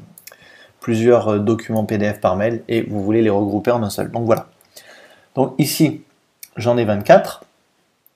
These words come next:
Donc si je veux regrouper ces vingt-quatre fichiers en un seul, pour, pour faire un seul P D F, j'ai juste à faire simplement ça. Ouvrir avec Aperçu. Donc Aperçu, c'est un logiciel qui se trouve sur tous les Mac, hein, vous l'avez forcément sur votre Mac.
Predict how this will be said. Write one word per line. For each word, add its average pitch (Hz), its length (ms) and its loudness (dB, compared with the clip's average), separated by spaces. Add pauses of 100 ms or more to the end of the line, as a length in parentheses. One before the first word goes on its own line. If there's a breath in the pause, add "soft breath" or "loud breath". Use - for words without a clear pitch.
(580)
Donc 120 140 -2
si 147 180 0
je 135 60 -4
veux 143 100 2
regrouper 131 580 2
ces 120 200 -2
vingt-quatre 117 340 -2
fichiers 120 340 -6
en 104 160 -2
un 104 80 -2
seul, 175 320 2
pour, 101 300 -2
pour 104 140 -10
faire - 220 4
un 127 120 0
seul 120 200 -2
P 101 120 -6
D 120 160 -2
F, 135 100 -14
j'ai 107 140 -4
juste 156 240 -4
à 110 60 -6
faire 107 180 -8
simplement 101 400 -8
ça. 190 340 0 (560 soft breath)
Ouvrir 131 320 4
avec 107 220 4
Aperçu. 156 600 -6
Donc 107 200 -6
Aperçu, 117 340 -6
c'est - 400 -8 (180)
un 123 120 4
logiciel 110 680 -2
qui 104 140 -14
se 98 80 -14
trouve 110 300 -6
sur - 220 -14
tous - 180 -10
les 117 80 -4
Mac, 117 280 -2
hein, 107 120 -6
vous 98 160 -8
l'avez 95 200 -6
forcément 117 520 -8
sur 113 180 -10
votre 95 260 -10
Mac. 117 360 -4